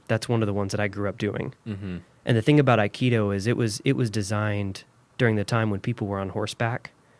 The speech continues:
Speaker 1: So it was kind of a, a last resort. If you get knocked off your horse,
Speaker 2: Mm-hmm.
Speaker 1: everyone else is still on horseback. How do you stay alive in the battle?
Speaker 2: Okay. Wow.
Speaker 1: It's Aikido stuff. So it uses your opponent's momentum a lot.
Speaker 2: Yeah.
Speaker 1: So you got someone charging at you. The idea is to be able to,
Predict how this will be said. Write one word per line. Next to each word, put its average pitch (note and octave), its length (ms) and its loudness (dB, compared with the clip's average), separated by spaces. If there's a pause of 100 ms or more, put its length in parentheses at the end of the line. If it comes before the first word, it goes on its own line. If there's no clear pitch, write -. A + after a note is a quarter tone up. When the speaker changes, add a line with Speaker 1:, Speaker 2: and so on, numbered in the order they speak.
(280)
Speaker 1:
So A#2 220 4
it A2 80 2
was A#2 120 -2
kind B2 220 0
of G#2+ 80 -2
a, G2+ 180 0
a A#2 120 -2
last G#2+ 400 -2
resort. G#2 500 -2
If B2+ 160 -8
you A#2 60 -4
get A#2+ 140 0
knocked A2+ 280 -2
off A#2+ 140 -2
your G2+ 100 -6
horse, G#2+ 400 -4
Speaker 2:
Mm-hmm. G#2 300 -6 (100)
Speaker 1:
everyone A2+ 340 2
else A2 200 0
is B2 60 -2
still A2+ 180 -2
on G2+ 120 -2
horseback. A2+ 540 -4
How B2 100 -2
do A2+ 80 0
you G#2+ 60 -2
stay - 160 -2
alive A2 320 -2
in B2 80 0
the A2 60 -2
battle? A2+ 340 0
Speaker 2:
Okay. G2+ 380 -6
Wow. G2+ 260 0
Speaker 1:
It's A#2 140 2
Aikido G#2 420 0
stuff. - 420 -4 (320)
So C3+ 180 4
it A#2 100 2
uses B2+ 260 4
your B2 60 4
opponent's B2 360 0
momentum G#2 360 0
a A#2+ 40 0
lot. A#2 400 -2
Speaker 2:
Yeah. F2+ 300 -6 (120)
Speaker 1:
So A#2+ 200 4
you A2 140 4
got A2+ 180 2
someone A2+ 300 0
charging A#2 400 0
at A#2 120 0
you. B2 280 0 (180)
The A#2+ 140 2
idea A2+ 420 2
is G#2+ 180 -4
to - 80 -4
be A2+ 120 0
able G#2+ 180 0
to, G2 320 -6